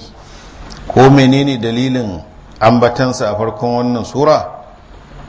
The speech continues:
To, sai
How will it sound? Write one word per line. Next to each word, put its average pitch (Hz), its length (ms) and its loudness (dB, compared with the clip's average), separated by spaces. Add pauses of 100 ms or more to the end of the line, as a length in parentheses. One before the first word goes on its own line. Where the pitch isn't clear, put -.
(1800)
To, 101 100 6
sai 117 160 6